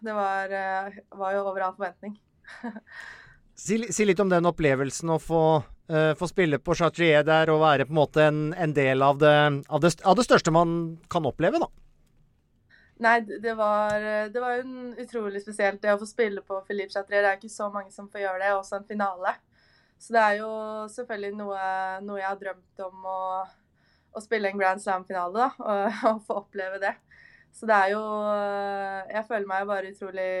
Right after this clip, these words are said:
Speaker 1: glad og takknemlig som, eh, som at vi klarte å ta oss helt til finalen, og at jeg fikk den muligheten.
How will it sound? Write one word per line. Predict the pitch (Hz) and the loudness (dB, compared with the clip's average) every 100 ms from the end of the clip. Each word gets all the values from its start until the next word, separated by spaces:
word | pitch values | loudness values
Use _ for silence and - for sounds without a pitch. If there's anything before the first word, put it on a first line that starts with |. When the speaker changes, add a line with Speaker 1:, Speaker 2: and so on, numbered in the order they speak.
| 185 180 180 180 | -4 -6 -12 _
Speaker 1:
glad | 196 180 175 | -8 -6 -6
og | 180 | -10
takknemlig | 190 185 180 180 220 | -12 -12 -14 -12 -12
som, | - 208 202 | -2 -2 -2
eh, | 190 190 202 _ _ - - _ | -4 -4 -6 _ _ -20 -20 _
som | - 190 190 | -4 -4 -4
at | 190 202 202 | -6 -4 -6
vi | |
klarte | 196 208 185 190 | -2 0 0 -4
å | |
ta | 185 180 | -4 -6
oss | 175 | -4
helt | 175 170 | -8 -10
til | - 202 | -10 -6
finalen, | 185 170 185 | -4 -4 -6
og | 208 | -6
at | 190 | -6
jeg | 190 | -8
fikk | 190 - | -8 -8
den | 185 | -8
muligheten. | 180 170 - 226 | -8 -12 -12 -14